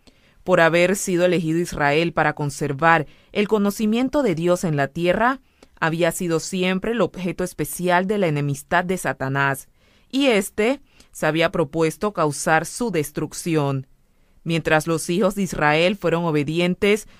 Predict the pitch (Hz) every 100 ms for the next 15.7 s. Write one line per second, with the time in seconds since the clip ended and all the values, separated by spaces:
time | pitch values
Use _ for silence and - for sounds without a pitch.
0 | - 196 233 285 302 240 180 160 - 151
1 | 147 151 151 147 147 143 139 - _ _
2 | - 214 285 294 302 175 156 190 226 262
3 | - _ - 156 170 175 180 156 - 165
4 | 175 175 - 262 285 277 247 170 165 165
5 | 165 151 - 180 175 - 208 220 175 151
6 | - 156 165 160 - 151 139 139 - 139
7 | 135 131 _ _ _ _ _ - 180 170
8 | 160 - 185 185 254 - 196 180 - 151
9 | 165 151 147 147 - 170 185 254 285 -
10 | - - 202 202 269 302 277 196 196 165
11 | 160 170 180 226 170 156 156 160 160 180
12 | 262 - - _ - 190 185 170 160 165
13 | 160 180 196 175 170 165 180 170 151 156
14 | 151 185 208 - 233 180 - 147 - 147
15 | 147 147 151 139 139 135 -